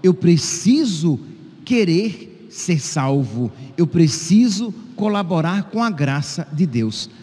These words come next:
Pois bem, mas apliquemos também esta frase a este outro sentido,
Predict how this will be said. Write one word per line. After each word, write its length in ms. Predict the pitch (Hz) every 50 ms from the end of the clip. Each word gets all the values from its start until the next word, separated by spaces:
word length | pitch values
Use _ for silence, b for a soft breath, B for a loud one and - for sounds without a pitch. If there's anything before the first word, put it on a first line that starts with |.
| B B B B
Pois 220 | - 233 240 185 165
bem, 260 | 180 175 175 175 175 - B B B B B B B
mas 220 | - 202 226 214 185
apliquemos 760 | 247 - - 269 269 269 - - 277 285 294 285 233 -
também 520 | - 285 269 254 208 196 202 220 247 247 - - - - - - - - - -
esta 300 | 185 190 - - 214 175
frase 580 | - - 175 175 190 214 202 - 214 233 233 - B B B B B B B B
a 100 | - 208
este 300 | 214 233 208 - - -
outro 340 | 233 240 254 247 - 240 240
sentido, 720 | 202 - - 254 247 233 - - 190 196 160 175 190 170